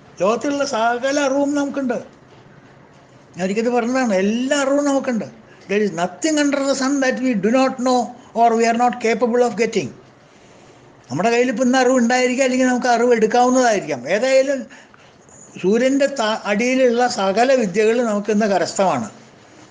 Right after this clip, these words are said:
പെട്ടെന്ന് ചോദിച്ചാൽ കാണാപ്പാഠം ചിലവർക്ക് അറിയാം, ചിലവർക്ക് കാണാപ്പാഠം അറിയില്ല, പുസ്തകം നോക്കണം, whatever it is, knowledge is available. അതെന്താണെന്നുള്ളൊരു knowledge എനിക്കറിയാം. അറിഞ്ഞില്ലെങ്കിൽ അപ്പം പറഞ്ഞുതരാം,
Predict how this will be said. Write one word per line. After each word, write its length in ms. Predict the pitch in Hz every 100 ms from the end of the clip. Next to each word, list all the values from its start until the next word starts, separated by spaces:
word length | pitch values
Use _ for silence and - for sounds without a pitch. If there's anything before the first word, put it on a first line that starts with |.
| - - - 147
പെട്ടെന്ന് 340 | 139 185 247
ചോദിച്ചാൽ 420 | 269 226 240 254
കാണാപ്പാഠം 460 | 214 208 208 214 214
ചിലവർക്ക് 380 | 202 202 196 190
അറിയാം, 260 | 190 269
ചിലവർക്ക് 340 | 277 220 208 196
കാണാപ്പാഠം 420 | 190 190 190 196
അറിയില്ല, 320 | 190 196 214
പുസ്തകം 380 | 208 185 196 202
നോക്കണം, 440 | 190 175 208 240 - -
whatever 360 | 240 277 339 294
it 80 | 240
is, 120 | 254 - - - - -
knowledge 400 | 190 214 240 208
is 60 | 202 156
available. 400 | 143 120 95 - - - - - - - - - - - - -
അതെന്താണെന്നുള്ളൊരു 880 | 220 233 226 269 277 262 254 240 220
knowledge 400 | 190 190 202 226
എനിക്കറിയാം. 580 | 208 170 175 143 127 110 - - - - - - - - - - - - -
അറിഞ്ഞില്ലെങ്കിൽ 480 | 202 240 220 208
അപ്പം 220 | 220 254 202
പറഞ്ഞുതരാം, 420 | 175 170 127